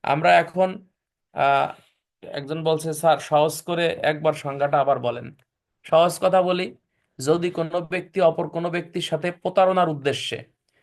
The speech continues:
বা ক্ষতি করার উদ্দেশ্যে বা হয়রানির উদ্দেশ্যে বা, আহ, মানে, আহ, বিরক্ত করার উদ্দেশ্যে মিথ্যা কোনো দলিল বা দলিলের অংশবিশেষ প্রস্তুত করে, তাকেই জাল দলিল বলে বা তাকেই জালিয়াতি বলে।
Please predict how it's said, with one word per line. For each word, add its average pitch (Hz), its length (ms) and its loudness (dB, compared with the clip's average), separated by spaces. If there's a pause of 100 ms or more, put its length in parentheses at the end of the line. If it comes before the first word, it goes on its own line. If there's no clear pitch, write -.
(260)
বা 135 140 4
ক্ষতি 151 340 -4
করার 180 260 4
উদ্দেশ্যে 147 760 -4 (400)
বা 143 80 6
হয়রানির 175 540 2
উদ্দেশ্যে 151 600 -4 (520)
বা, 151 300 6
আহ, 135 800 0
মানে, 139 460 -4 (240)
আহ, 123 300 -2
বিরক্ত 170 400 -2
করার 180 380 2
উদ্দেশ্যে 151 600 -4 (480)
মিথ্যা 151 420 -2
কোনো 175 200 0
দলিল 156 500 0 (240)
বা 135 120 4
দলিলের 170 520 -2
অংশবিশেষ 151 540 -8
প্রস্তুত 147 480 -12
করে, 147 340 -2 (400)
তাকেই 147 340 -2
জাল 127 280 2
দলিল 123 280 -6
বলে - 220 -8 (100)
বা 127 100 -6
তাকেই 151 340 -6
জালিয়াতি 139 460 0
বলে। - 280 -12